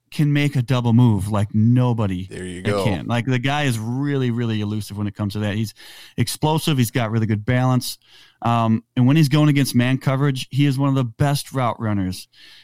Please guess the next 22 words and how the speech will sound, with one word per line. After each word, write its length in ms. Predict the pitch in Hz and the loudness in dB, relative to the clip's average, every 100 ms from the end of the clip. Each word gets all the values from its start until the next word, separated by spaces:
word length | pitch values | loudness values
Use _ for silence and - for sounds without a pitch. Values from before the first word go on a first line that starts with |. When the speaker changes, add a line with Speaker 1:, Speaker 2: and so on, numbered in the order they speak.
| _ | _
Speaker 1:
because 380 | 131 120 131 123 | -2 0 0 0
he's 160 | 123 117 | -2 -2
got 280 | 135 113 - | -2 -4 -2
that 220 | 110 107 | -2 -2
tremendous 580 | - 110 107 107 101 - | -4 0 2 2 -2 -6
foot 280 | - - - - | -6 -4 -4 -4
quickness. 580 | 113 - - 80 - - _ | -6 -4 -8 -8 -12 -20 _
This 220 | 117 156 | -4 -4
guy, 280 | - 131 113 | -2 -2 -2
to 140 | 101 | 0
me, 180 | 120 127 | 2 2
is 100 | 113 | 2
one 140 | 110 110 | 0 -2
of 80 | |
the 80 | 101 | -2
better 240 | 95 104 101 | -2 -4 -2
guys. 360 | 104 101 98 | -2 -2 -2
I 140 | 101 101 | -4 -4
wouldn't 260 | 110 123 | -2 -2
mind 300 | 120 110 104 | -2 -2 -4
seeing 400 | - - 117 110 | -8 -8 -4 -2
him, 400 | 107 117 110 104 | 0 2 2 0